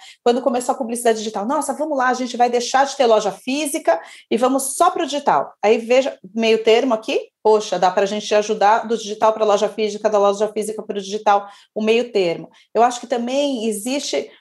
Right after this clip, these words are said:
uma supervalorização, né, um movimento de boom aí, né,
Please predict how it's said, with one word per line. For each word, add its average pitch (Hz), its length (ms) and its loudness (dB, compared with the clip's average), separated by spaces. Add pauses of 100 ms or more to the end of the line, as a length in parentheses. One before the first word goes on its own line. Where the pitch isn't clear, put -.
(120)
uma 220 400 -2
supervalorização, 226 1400 0
né, 196 340 -6 (140)
um 202 200 -8
movimento 220 560 -2
de 220 120 -4
boom 208 600 -2
aí, 214 320 -2
né, 196 280 -2